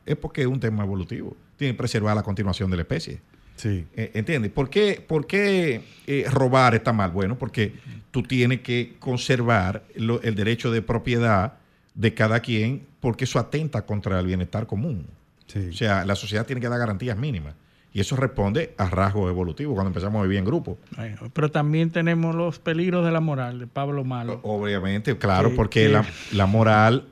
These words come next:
Speaker 1: la moral entonces es una bandera de cancelación para,
Speaker 3: Sí.
Speaker 1: eh,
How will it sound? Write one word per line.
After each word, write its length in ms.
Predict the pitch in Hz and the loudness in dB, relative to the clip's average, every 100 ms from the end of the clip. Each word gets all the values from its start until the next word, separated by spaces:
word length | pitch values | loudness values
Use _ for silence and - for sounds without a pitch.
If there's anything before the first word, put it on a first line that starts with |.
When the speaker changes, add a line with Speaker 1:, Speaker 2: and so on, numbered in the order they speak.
| _ | _
Speaker 1:
la 120 | - 98 | -2 0
moral 420 | 95 90 92 104 | 2 2 4 2
entonces 500 | 123 127 104 165 - - _ _ | 2 0 0 -2 -8 -12 _ _
es 180 | - 98 | -2 0
una 400 | 101 101 98 98 - | 2 2 2 0 0
bandera 500 | 95 87 104 107 98 | -2 0 2 2 2
de 120 | 92 | 0
cancelación 720 | 92 82 85 73 - 101 87 65 - _ _ _ _ _ _ | -4 -4 -6 -6 -4 -4 -4 -8 -16 _ _ _ _ _ _
para, 460 | 95 95 95 104 - | 0 4 4 4 0
Speaker 3:
Sí. 200 | - 110 | -14 -4
Speaker 1:
eh, 200 | 104 - | -4 -4